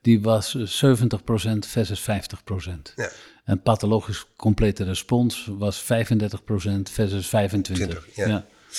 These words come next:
Speaker 2: Dus dat is substantieel, zou ik zeggen. En, eh, daarbij komt, ik denk dat we dat wel een beetje uit het oog verloren zijn. Kijk, onze standaard van behandeling voor de,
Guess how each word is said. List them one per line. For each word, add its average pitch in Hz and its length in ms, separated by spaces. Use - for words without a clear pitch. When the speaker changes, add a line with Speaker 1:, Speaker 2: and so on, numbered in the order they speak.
Speaker 2:
Dus 110 120
dat 120 140
is - 400
substantieel, 147 760
zou 110 260
ik 92 80
zeggen. 143 540
En, 120 380
eh, 117 200
daarbij 120 440
komt, 151 520
ik 117 180
denk 127 160
dat 123 100
we 113 60
dat 151 200
wel 127 180
een 117 200
beetje 139 400
uit 127 180
het 127 100
oog 131 280
verloren 139 320
zijn. 104 220
Kijk, 123 240
onze 113 240
standaard 156 580
van 110 200
behandeling 107 540
voor 98 180
de, - 120